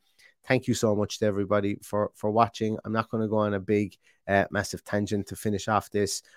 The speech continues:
Really appreciate everything you do for the podcast. Um, if you could really like this, I, I, I'd really appreciate it. Also, if you could listen out for, um, audio, uh, our audio podcast on Spotify, um, on, on Apple,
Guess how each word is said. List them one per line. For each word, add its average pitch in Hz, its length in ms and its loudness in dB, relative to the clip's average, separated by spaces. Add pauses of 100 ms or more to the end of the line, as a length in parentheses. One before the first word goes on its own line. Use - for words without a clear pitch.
Really 117 180 8
appreciate 104 480 2
everything 104 260 0
you 101 120 -2
do 110 180 0
for - 140 -10
the 95 60 -4
podcast. - 680 -4 (300)
Um, 104 220 0
if - 100 -10
you 107 80 -2
could 117 140 0
really 113 300 2
like 110 260 4
this, 101 220 -2
I, 98 160 2
I, 104 320 -2
I'd 104 100 -2
really 98 220 0
appreciate 98 480 -2
it. 98 100 0
Also, 107 380 4 (240)
if - 120 -4
you 113 140 2
could 110 300 2 (280)
listen 117 280 4
out 113 220 6
for, 104 600 2
um, 104 200 -4
audio, 110 460 6 (220)
uh, 104 240 2
our 113 140 6
audio 113 240 6
podcast 110 480 -2
on 101 40 -4
Spotify, 110 640 2 (460)
um, 98 640 2 (360)
on, 101 360 4
on 98 480 0
Apple, 104 480 0